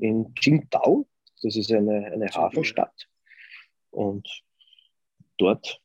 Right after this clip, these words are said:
Speaker 1: bin ich quasi, ähm, stationiert.
Speaker 2: Okay. Und
Speaker 1: Also,
Speaker 2: wie
Speaker 1: ja.
Speaker 2: lange, weißt du auch schon, gibt's, gibt's eine Zeit, um das, um das einzugrenzen und jetzt endgültig abzuschließen?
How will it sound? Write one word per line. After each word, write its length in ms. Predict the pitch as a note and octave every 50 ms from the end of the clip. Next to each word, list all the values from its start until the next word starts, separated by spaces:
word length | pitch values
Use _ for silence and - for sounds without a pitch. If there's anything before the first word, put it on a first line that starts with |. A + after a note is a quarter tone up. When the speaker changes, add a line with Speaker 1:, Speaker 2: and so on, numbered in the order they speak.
| _ _
Speaker 1:
bin 140 | - G#2+ A2+
ich 180 | A2 - -
quasi, 420 | - - - - - B2+ A#2 G2 - _ -
ähm, 240 | - G2+ G2+ G2 G2
stationiert. 580 | - - - F#2 F2 - - G2 E2+ D#2+ E2 - - - _ _ _ _ _ - - - _ _ _ _ - - - _ _ - - - - _ _ _ _
Speaker 2:
Okay. 320 | - F2+ E2 - - E2+ E2 - _ _ - - _
Und 420 | - - C3+ C3 C3 C3 C3+ C3 -
Speaker 1:
Also, 240 | E2+ - - B2+ B2
Speaker 2:
wie 40 | C3
Speaker 1:
ja. 40 | - D#3
Speaker 2:
lange, 260 | B2 C3 E3 G3 -
weißt 240 | D#3+ D#3 D#3 C#3 -
du 40 | D3
auch 120 | D3 C#3+
schon, 160 | - - D#3+
gibt's, 260 | E3 E3+ - - - - D3+
gibt's 240 | D#3+ D3+ C3+ - -
eine 100 | D#3 C3+
Zeit, 260 | - D3 C#3+ C#3 C#3+
um 140 | D3 D3+ C#3
das, 120 | C#3+ C#3 D3+ C3+ A2
um 120 | B2+ C#3
das 120 | C3 C3+ -
einzugrenzen 600 | A2+ B2 C3 - C#3 - C#3 C#3 C3+ C3+ C#3 C#3
und 60 | C#3+
jetzt 100 | C3+ -
endgültig 380 | - C3 C3+ - - D3 D3 -
abzuschließen? 640 | C#3 - - - C#3 C3+ C#3 C3+ - - C#3+ C#3